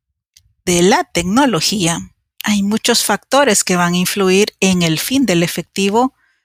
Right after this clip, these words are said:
porque es también una decisión política y económica de los estados.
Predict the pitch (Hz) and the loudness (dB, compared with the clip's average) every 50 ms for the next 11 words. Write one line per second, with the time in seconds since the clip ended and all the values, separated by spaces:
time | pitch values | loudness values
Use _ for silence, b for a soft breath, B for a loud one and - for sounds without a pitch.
0 | _ _ _ _ _ _ - 170 170 170 - - - 156 151 170 - - - - | _ _ _ _ _ _ -8 -8 -6 -6 -6 -6 -6 -4 -4 -2 -2 -2 -2 -2
1 | 190 190 190 175 175 196 220 233 240 226 196 180 170 170 160 - 170 165 - - | -2 -2 -2 -2 -2 0 0 2 2 2 2 2 0 0 0 0 0 0 0 0
2 | 175 170 175 - - 175 175 196 233 - - 320 - - 220 202 190 185 180 175 | -2 -2 -4 -2 -2 -2 -2 -2 -4 -4 -4 -4 -4 -2 -2 0 2 0 0 0
3 | - 170 165 170 165 165 165 - 165 160 160 160 165 160 - - 131 - - 131 | 0 -2 0 0 0 -2 -2 -2 0 0 0 0 0 0 0 0 0 -2 -2 -2
4 | 110 - - - - - - _ | -4 -4 -4 -4 -4 -4 -6 _